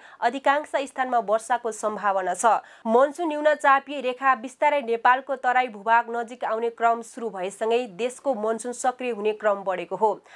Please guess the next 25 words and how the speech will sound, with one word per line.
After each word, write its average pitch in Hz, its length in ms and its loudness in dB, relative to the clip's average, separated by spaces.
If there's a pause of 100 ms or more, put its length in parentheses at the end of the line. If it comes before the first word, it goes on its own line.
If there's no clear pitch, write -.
(160)
आज 196 320 2
देशका 208 340 -2
अधिकांश 233 540 0
स्थानमा 240 380 -4
वर्षाको 214 480 -4
सम्भावना 208 560 -4
रहेको 196 400 0 (260)
जल 233 340 0
तथा 277 220 0
मौसम 226 400 -2
विज्ञान 208 340 -2
विभागले 196 460 -4
जनाएको 175 440 -4
छ। 202 280 0 (180)
बाढी, 254 480 2
पहिरो 277 380 -4
र 294 140 0
डुबान 247 320 -2
हुन 214 200 -2
सक्ने 262 360 -4
क्षेत्रमा 240 440 -2
विशेष 240 440 -10
सतर्कता 226 460 -2 (120)
अपनाउन 208 420 -2
पनि 220 260 -4